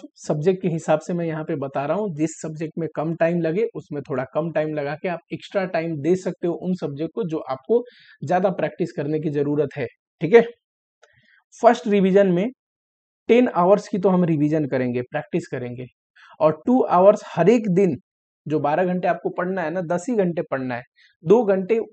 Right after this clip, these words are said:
उस दिन का वो समरी रिवीजन जो मैंने बोला है ना, उसके लिए आपको निकालना है, ठीक। दस घंटे के पढ़ाई में आपको देखो, किसी भी चैप्टर को आप उठाते हो,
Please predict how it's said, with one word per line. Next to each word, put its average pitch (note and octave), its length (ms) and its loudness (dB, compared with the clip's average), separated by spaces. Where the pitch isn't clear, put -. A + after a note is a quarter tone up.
उस A3 120 0
दिन G#3+ 220 -2
का F#3 200 -4
वो E3 520 -2
समरी F3+ 420 0
रिवीजन G#3 380 0
जो G3 100 2
मैंने F3+ 180 -2
बोला D#3 220 0
है E3 60 0
ना, G3+ 180 -6
उसके - 260 -10
लिए F3 140 -2
आपको A#2+ 260 -10
निकालना G#2 420 -14
है, - 80 -20
ठीक। A#3 140 -4
दस A3 240 4
घंटे G#3 280 6
के G3+ 100 8
पढ़ाई E3+ 300 2
में E3+ 180 0
आपको E3 220 0
देखो, D3+ 220 -2
किसी G#3+ 220 -2
भी A#3+ 100 0
चैप्टर E3+ 360 -2
को D#3 140 -8
आप C3+ 140 -8
उठाते B2+ 360 -10
हो, A#2 80 -10